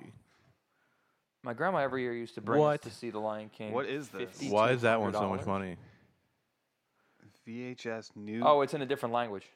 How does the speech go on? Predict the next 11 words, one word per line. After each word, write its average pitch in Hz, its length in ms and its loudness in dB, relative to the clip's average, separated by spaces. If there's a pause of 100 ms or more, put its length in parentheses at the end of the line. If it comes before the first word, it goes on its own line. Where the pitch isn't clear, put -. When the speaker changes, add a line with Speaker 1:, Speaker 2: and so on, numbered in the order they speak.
Speaker 2:
Oh, 113 180 4
God. 90 400 2 (640)
Why 151 240 2
would 277 120 0
it 240 60 -6
be 220 120 -4
so - 160 -6
much - 160 -8
money 120 280 -2
in 101 180 -6
that? 101 260 -6